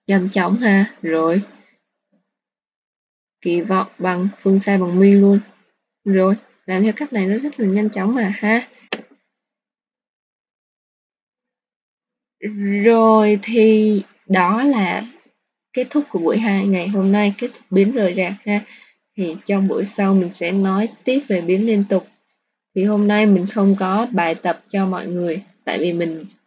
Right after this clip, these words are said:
để, ờ, mình để dạy xong biến liên tục, mình sẽ đưa cái bài tập luôn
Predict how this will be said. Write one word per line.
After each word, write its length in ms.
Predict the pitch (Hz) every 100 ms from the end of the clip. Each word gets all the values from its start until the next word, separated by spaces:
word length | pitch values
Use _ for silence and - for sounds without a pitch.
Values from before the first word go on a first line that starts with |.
| _ _ _ -
để, 400 | 190 - 202 254 - _ _ _ _ _ _ -
ờ, 280 | 180 170 196 _ _ -
mình 120 | 170
để 120 | 165 196
dạy 120 | -
xong 380 | 208 190 190 180
biến 240 | 190 240
liên 200 | 220 202
tục, 140 | 185 165 -
mình 160 | 170 165
sẽ 300 | - - 233 - _ -
đưa 180 | 202 196
cái 100 | 226
bài 140 | 185 170
tập 120 | 175 180
luôn 240 | 190